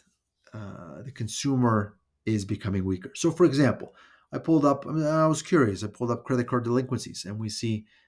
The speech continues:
they're clearly off the lows. Um, they're higher now than they were pre-pandemic. They are not to the levels as they were, uh,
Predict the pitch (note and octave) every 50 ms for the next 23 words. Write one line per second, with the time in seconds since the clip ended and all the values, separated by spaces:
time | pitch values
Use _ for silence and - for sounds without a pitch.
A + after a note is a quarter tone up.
0 | _ _ - A#2 G2+ - - - - F3 F3+ D#3+ C#3 A#2+ G#2+ G2 - - - -
1 | E2 E2 - - - - - - - _ _ _ _ _ _ _ _ _ - -
2 | - - - A2+ A#2 A#2+ A2 G#2 F#2+ A2 C#3 D#3 D3+ D3 C3 A2 A2 G#2 G#2 G2+
3 | G#2 G2+ G#2 G2+ F#2+ F#2+ G2 F#2+ - - B3 A3+ - C#3+ A#2+ G#2 G2 F#2 F#2+ F#2
4 | F#2+ - - _ _ _ _ _ _ _ _ - A2 A#2+ A2+ A2+ A2+ A2+ A2 A2
5 | A2 A2+ A#2 A#2+ C3 D#3+ F3+ - - _ _ _ _ - - C#3+ D3 C#3+ C#3+ C#3+
6 | C3 B2+ B2 B2 B2+ C3+ C#3+ C3 C3 C#3 C3 A#2+ A#2 C3+ C3 B2 A#2 A2+ A2+ A2+
7 | A2+ A2 A2 - _ _ _ _ _ _ _ _ _ _ - - G#2 G2+ G#2 G#2
8 | G#2+ G#2+ G#2